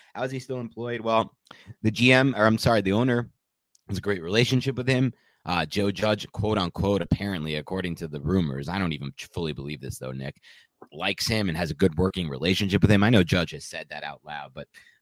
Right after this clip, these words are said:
I don't know what else he was supposed to say in that spot, but apparently he has a good relationship with him. Um, so that is one reason why he's still employed. The G M and the coach get along. The ma-, uh, the owner loves the coach. Um, he wanted to give him another year to try to build this thing. He gave him a super long leash, the longest leash you can imagine.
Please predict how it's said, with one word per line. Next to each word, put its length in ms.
I 20
don't 140
know 60
what 140
else 180
he 100
was 100
supposed 240
to 80
say 220
in 80
that 160
spot, 200
but 100
apparently 360
he 60
has 100
a 60
good 160
relationship 580
with 140
him. 240
Um, 320
so 160
that 280
is 200
one 260
reason 240
why 140
he's 120
still 180
employed. 420
The 60
G 240
M 160
and 100
the 60
coach 340
get 140
along. 460
The 40
ma-, 300
uh, 180
the 120
owner 260
loves 240
the 100
coach. 460
Um, 280
he 80
wanted 200
to 60
give 140
him 60
another 220
year 220
to 60
try 180
to 60
build 300
this 160
thing. 180
He 60
gave 180
him 80
a 60
super 420
long 260
leash, 280
the 80
longest 380
leash 180
you 60
can 120
imagine. 560